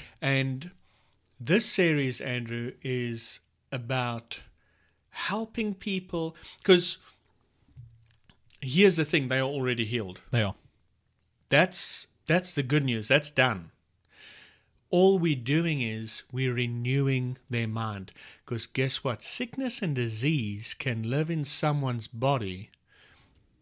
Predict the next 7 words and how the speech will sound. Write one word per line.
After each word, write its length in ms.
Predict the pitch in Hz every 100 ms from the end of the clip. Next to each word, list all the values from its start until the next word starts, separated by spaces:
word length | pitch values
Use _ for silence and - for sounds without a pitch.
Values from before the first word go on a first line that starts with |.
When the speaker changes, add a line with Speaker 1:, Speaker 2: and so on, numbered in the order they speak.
| _ -
Speaker 1:
with 200 | 117 120
an 160 | 120 -
unrenewed 720 | 135 131 120 113 113 113 107
mind. 440 | 104 104 95 - - -
Speaker 2:
Exactly. 480 | 117 95 123 - 98
I 20 | 95
mean, 320 | 104 101